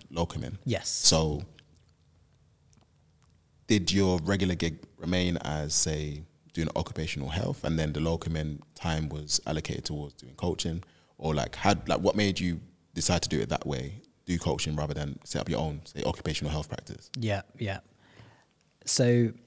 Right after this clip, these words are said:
Speaker 2: when I was leaving the practice, again, very serendipitous moment, I, I saw this email come in, and it said, uh,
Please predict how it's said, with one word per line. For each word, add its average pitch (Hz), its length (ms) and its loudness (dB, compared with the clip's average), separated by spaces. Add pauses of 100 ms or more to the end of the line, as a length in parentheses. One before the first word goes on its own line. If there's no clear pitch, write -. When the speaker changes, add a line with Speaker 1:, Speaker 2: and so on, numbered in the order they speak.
(560)
Speaker 2:
when 131 200 6
I 147 60 6
was 139 160 4
leaving 120 340 8
the 98 80 0
practice, - 760 0
again, 101 400 0
very 117 340 6
serendipitous 104 680 2
moment, 92 400 -2 (420)
I, 98 240 -4
I - 40 -2
saw - 160 0
this 117 280 0
email 104 340 4
come 101 240 0
in, 98 280 -4 (1000)
and 101 120 4
it - 120 0
said, 95 400 2 (200)
uh, 98 220 -4